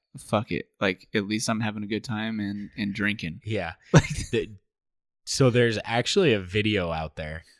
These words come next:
Speaker 2: of John Daly on a mini golf course right outside of a Hooters.
Speaker 1: <laughs>
Speaker 2: Okay?
Speaker 1: That makes sense.
Speaker 2: So he, they had, like, a meal at Hooters, pop out, go play mini golf, and he hit a putt, or he had, like, a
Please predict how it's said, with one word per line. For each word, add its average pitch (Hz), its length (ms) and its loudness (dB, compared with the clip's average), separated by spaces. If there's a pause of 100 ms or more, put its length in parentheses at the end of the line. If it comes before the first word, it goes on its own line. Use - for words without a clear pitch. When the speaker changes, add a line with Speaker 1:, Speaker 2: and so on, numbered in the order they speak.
(120)
Speaker 2:
of 90 120 -12
John 113 300 2
Daly 98 520 2 (260)
on 98 120 -2
a 95 40 -4
mini 127 340 2
golf 110 300 2
course 90 400 -4 (260)
right 107 180 4
outside 117 380 4
of 92 80 -2
a 85 60 -2
Hooters. 107 580 2 (240)
Speaker 1:
<laughs> - 160 -8 (460)
Speaker 2:
Okay? 95 220 2
Speaker 1:
That 120 200 2
makes 110 220 0
sense. 98 320 -8
Speaker 2:
So 113 320 6
he, 110 440 0
they 104 180 4
had, 113 220 4
like, 110 200 2
a 101 60 2
meal 107 280 0
at 98 140 -2
Hooters, 101 560 -2 (340)
pop 110 240 6
out, 98 400 2
go 110 160 2
play 117 220 2
mini 98 280 -2
golf, 87 400 -6 (360)
and 107 160 -2
he 139 240 0
hit 147 160 4
a 135 80 4
putt, 104 360 2
or 113 140 0
he 113 140 -2
had, 131 160 2
like, 117 220 0
a 87 300 -2